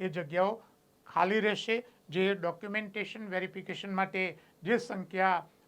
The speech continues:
બોલાવવામાં આવી છે એ એસ ટીની અનામત જે સીટો છે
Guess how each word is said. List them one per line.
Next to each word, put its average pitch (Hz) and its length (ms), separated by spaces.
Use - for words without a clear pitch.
બોલાવવામાં 202 580
આવી 185 160
છે 226 280
એ 220 240
એસ 196 300
ટીની 214 400
અનામત 262 540
જે 220 240
સીટો 208 380
છે 240 260